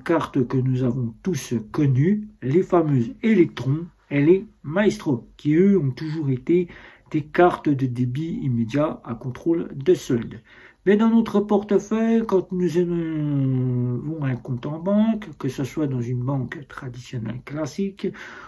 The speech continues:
ou dans une banque en ligne,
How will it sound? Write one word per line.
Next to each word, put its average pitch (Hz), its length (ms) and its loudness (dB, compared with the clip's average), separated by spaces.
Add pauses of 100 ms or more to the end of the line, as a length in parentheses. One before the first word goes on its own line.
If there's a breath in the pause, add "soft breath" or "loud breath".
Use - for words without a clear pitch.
(120 loud breath)
ou 208 300 6
dans 143 300 -2
une 135 300 0
banque 131 400 0 (140)
en 120 120 -8
ligne, 208 600 6